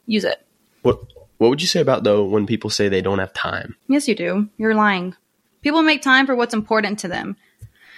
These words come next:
Speaker 1: People make time to go scroll on TikTok. People make time to, um, Snapchat someone that they shouldn't be Snapchatting. People make time to eat. People make time to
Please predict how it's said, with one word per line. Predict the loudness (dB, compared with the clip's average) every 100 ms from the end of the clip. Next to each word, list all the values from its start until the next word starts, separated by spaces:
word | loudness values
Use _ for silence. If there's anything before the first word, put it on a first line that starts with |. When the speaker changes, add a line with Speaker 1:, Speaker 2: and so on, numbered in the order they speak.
| -20 _
Speaker 1:
People | -2 2
make | 4 4
time | 2 0
to | 2
go | 0
scroll | 0 -2 0
on | -2
TikTok. | -2 0 0 -2 -6
People | 0 2
make | 2 0
time | 2 2 2 -2
to, | -2 0 2 2 0 -2 -6
um, | -2 0 2 0 -2 -8
Snapchat | -8 -6 -4 -6 0 0 0 -2
someone | -2 -2
that | -2
they | -4
shouldn't | -4 -6 -4
be |
Snapchatting. | -4 -4 -4 -6 -4
People | -2 0
make | 0 -2
time | -2 2 2 2 -2
to | -4 -6
eat. | -4 -4 -4
People | -2 0 0
make | 0 -4
time | 0 0 0 -2
to | -2 0 0